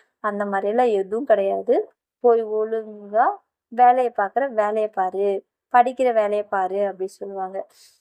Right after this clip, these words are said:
"ஹம், எது கேட்டாலும் இப்படியே சொல்லு. எனக்கு என்னமோ ஷீலா ஆண்டிக்கு உங்களை ரொம்ப பிடிக்கும்னு தோணுதுமா," அப்படின்னு சொல்லுவாங்க.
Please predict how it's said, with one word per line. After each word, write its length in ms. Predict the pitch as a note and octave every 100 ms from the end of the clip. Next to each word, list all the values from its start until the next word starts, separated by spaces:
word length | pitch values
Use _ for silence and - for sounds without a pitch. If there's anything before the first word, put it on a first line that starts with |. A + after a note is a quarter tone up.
| _ _ _ D4+
"ஹம், 240 | E4 D4+ B3+ G#3 F#3+
எது 260 | F#3+ G#3 A3+
கேட்டாலும் 460 | G#3 G#3+ B3+ C#4+
இப்படியே 300 | B3+ G#3+ A#3
சொல்லு. 320 | B3+ B3+ B3 A#3 - _ _
எனக்கு 420 | C4 C#4 G4 - G4+
என்னமோ 360 | G4 F#4+ F#4 B3+ B3+ E4
ஷீலா 360 | - F4 G4 G4
ஆண்டிக்கு 340 | E4+ C#4+ C#4+
உங்களை 220 | C4 A#3
ரொம்ப 240 | A#3 B3+ E4
பிடிக்கும்னு 440 | D4+ B3+ B3+ C4+ C#4
தோணுதுமா," 520 | C4 B3+ A#3+ A3 G#3+ G#3
அப்படின்னு 280 | G#3 G#3+
சொல்லுவாங்க. 440 | - G#3+ G#3 G3+